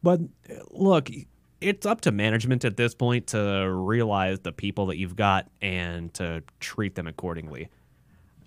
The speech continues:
Snakes and gators, F that. How the hell do you have fingers? That's, pff, that's, uh, that's a good question.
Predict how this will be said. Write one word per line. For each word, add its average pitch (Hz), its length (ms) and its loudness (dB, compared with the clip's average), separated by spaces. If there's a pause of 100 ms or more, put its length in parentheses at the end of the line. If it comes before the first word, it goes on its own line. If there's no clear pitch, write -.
(440)
Snakes 139 500 4
and 131 160 4
gators, 135 540 8
F 131 300 4
that. 131 280 8
How 120 200 4
the 135 60 6
hell 127 200 8
do 123 60 2
you 120 100 6
have 117 180 6
fingers? 131 560 0 (380)
That's, 147 480 2
pff, - 960 -14
that's, 143 520 -2
uh, 131 200 2
that's 165 240 4
a 214 40 4
good 165 160 2
question. 113 440 -2